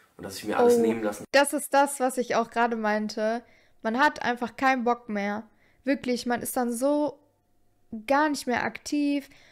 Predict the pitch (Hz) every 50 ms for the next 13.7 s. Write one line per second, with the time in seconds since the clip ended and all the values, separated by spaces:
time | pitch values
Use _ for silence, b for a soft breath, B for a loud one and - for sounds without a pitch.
0 | B B - 240 240 240 240 - 269 254 240 247 262 - - 302 277 254 277 254
1 | 277 269 269 - - 240 214 240 233 240 240 240 240 240 240 233 233 240 233 247
2 | 269 - - 269 285 269 - - 233 214 - 247 233 - 240 - - 254 226 -
3 | - - 220 226 214 226 233 240 240 233 220 233 226 220 220 226 226 B B B
4 | B B - 214 202 - - - - 311 320 311 330 311 277 285 294 285 302 330
5 | 359 381 - - - 214 - - - - 214 - - 220 220 - 262 254 - 254
6 | - - 254 269 269 - 240 220 208 208 208 233 247 240 226 208 208 208 - 220
7 | 214 - 226 226 220 - - - 226 226 220 220 226 226 220 b b b b b
8 | b b b b b _ _ 226 220 220 208 208 - - 202 202 - - - -
9 | 254 269 294 285 294 311 349 427 427 - - b b b b b b b b b
10 | b b b b 247 240 220 - 233 - 269 262 269 - 240 220 - - - -
11 | _ _ - 208 226 220 233 226 226 - - 226 220 - 226 220 226 214 202 202
12 | 208 214 233 269 302 - 302 294 277 285 262 254 247 233 - 262 240 233 262 -
13 | - - 226 208 202 202 202 208 226 240 - - - -